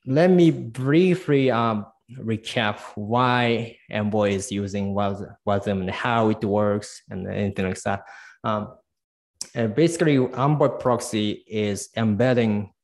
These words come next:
uh, WebAssembly V eight or WebAssembly virtual machines into each thread, right? And you, you can run Wasm modules or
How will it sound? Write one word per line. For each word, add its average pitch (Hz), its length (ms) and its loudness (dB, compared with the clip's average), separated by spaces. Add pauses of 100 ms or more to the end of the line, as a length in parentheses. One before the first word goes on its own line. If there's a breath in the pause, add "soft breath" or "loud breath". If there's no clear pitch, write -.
(140)
uh, 95 260 -6
WebAssembly 104 1000 0
V 104 220 -2
eight 95 380 -2 (180)
or 92 200 -8
WebAssembly 113 720 0
virtual 123 340 0
machines 95 400 -6
into 101 540 -2
each 107 260 0
thread, 87 420 -2
right? 113 280 -2 (520 loud breath)
And 131 380 2
you, 135 520 2 (220)
you 143 160 2
can 131 260 0
run 120 420 2 (180)
Wasm 127 480 0
modules 110 760 0
or 95 140 -4